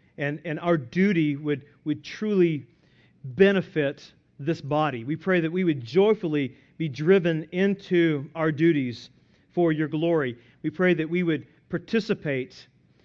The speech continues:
in, in your Spirit's provisions, in our fellowship, in such a way that we comfort one another in Christ, and that we would stand firm having the same mind and having the same love in full accord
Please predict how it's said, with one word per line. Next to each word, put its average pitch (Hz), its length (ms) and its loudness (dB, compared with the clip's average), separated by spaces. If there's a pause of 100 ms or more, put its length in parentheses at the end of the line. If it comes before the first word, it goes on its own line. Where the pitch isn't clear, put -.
(220)
in, 180 260 2
in 170 240 -4
your 151 100 -2
Spirit's 202 520 0
provisions, 147 640 0
in 185 200 -2
our 165 140 0
fellowship, 170 720 -2
in 131 80 -8
such 190 220 -4
a 175 60 -2
way 175 140 2
that 160 140 -4
we 143 100 -6
comfort 190 500 -6
one 160 180 -4
another 156 360 -4
in 143 140 -10
Christ, - 640 -6 (540)
and 151 100 -4
that 156 80 -4
we 180 120 0
would 156 200 0 (120)
stand 202 640 -2
firm 196 360 0
having 160 240 -4
the 135 80 -8
same 190 460 -2
mind 175 500 -2
and 131 80 -6
having 156 240 -6
the 127 80 -8
same 190 440 -2
love 180 320 -2
in 135 100 -4
full 196 300 -2
accord 165 580 -4